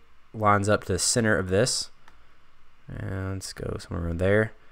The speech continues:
I'm gonna turn off the border to see what this looks like. A little bit more.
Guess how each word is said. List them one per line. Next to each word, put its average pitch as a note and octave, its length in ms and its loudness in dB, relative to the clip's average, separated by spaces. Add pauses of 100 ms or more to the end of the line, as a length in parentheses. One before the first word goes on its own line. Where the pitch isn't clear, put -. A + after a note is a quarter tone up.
(120)
I'm - 100 -20
gonna F#2+ 80 -6
turn A2 180 2
off G2+ 160 6
the G2+ 60 -2
border F2+ 400 0
to F2+ 60 -4
see - 160 -2
what E2+ 80 -4
this D#2+ 180 -6
looks G#2 240 -2
like. G#2+ 200 4 (3500)
A - 760 -12
little G2+ 120 0
bit F2 120 -2
more. F2+ 240 -4